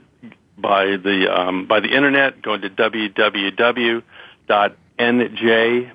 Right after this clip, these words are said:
P C S dot org. Um, they can call me. Um, my, my telephone number is seven three two, seven two oh, oh two four seven. Um, we'd be, you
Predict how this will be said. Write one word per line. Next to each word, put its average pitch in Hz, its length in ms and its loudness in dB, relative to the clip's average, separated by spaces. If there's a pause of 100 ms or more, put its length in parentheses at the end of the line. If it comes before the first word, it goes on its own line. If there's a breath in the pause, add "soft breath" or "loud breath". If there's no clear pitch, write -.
(120)
P 123 200 -6 (120)
C 107 160 -2
S 107 140 0 (200)
dot 101 280 2
org. 139 420 4 (720 soft breath)
Um, 107 340 -2
they 113 120 0
can 113 140 -4
call 117 260 0
me. 113 280 2
Um, 101 840 -2 (160)
my, 104 300 2
my 101 220 0
telephone 117 360 0
number 107 300 2
is 98 160 -2
seven 113 260 2
three 110 220 0
two, 135 520 2 (220)
seven 110 280 0 (120)
two 110 320 4
oh, 135 380 4 (420 soft breath)
oh 113 160 2
two 113 240 0
four 107 240 0 (100)
seven. 135 400 4 (200)
Um, 101 640 -6
we'd 101 220 -2
be, 95 80 -4
you 92 160 -4